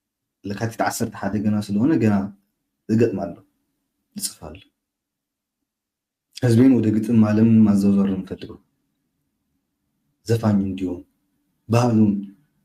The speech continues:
ስነ ጥበቡን እንዲያሳድግ ነው የምፈልገው። ቢቻለኝ፣ ቢቻለኝማ ለእያንዳንዱን ህዝብ አንድ፣ አንድ፣ አንድ ግጥም እያ-፣ ለእያንዳንዱ ሰው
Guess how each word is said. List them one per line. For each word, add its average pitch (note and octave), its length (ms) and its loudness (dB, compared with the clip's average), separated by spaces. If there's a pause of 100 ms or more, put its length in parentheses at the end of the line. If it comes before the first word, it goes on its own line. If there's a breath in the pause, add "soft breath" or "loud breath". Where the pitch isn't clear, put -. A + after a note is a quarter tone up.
(100)
ስነ B2 200 2
ጥበቡን A2 380 2
እንዲያሳድግ G2 540 0
ነው F#2 120 -8
የምፈልገው። - 360 -16 (1120)
ቢቻለኝ፣ A#2 400 2
ቢቻለኝማ A2 640 2
ለእያንዳንዱን C3 1200 4
ህዝብ G#3 220 2 (440 soft breath)
አንድ፣ C3 220 6
አንድ፣ C3 180 4
አንድ C3 200 4
ግጥም B2 240 2
እያ-፣ A#2 260 4 (100)
ለእያንዳንዱ B2 640 4
ሰው E3 200 2